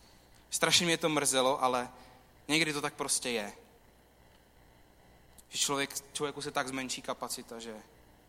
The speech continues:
že některé vztahy, jejich hloubka to nepřežije. Když jsem mluvil o těchto ne, které do vztahu patří, tak jste si asi všimli, že jsem hodně opakoval,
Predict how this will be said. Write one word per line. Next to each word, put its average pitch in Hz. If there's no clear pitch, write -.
že 127
některé 131
vztahy, 117
jejich 127
hloubka 123
to 120
nepřežije. 101
Když 147
jsem 208
mluvil 208
o 202
těchto 208
ne, 202
které 170
do 170
vztahu 180
patří, 170
tak 165
jste 165
si 175
asi 165
všimli, 165
že 156
jsem 156
hodně 156
opakoval, 135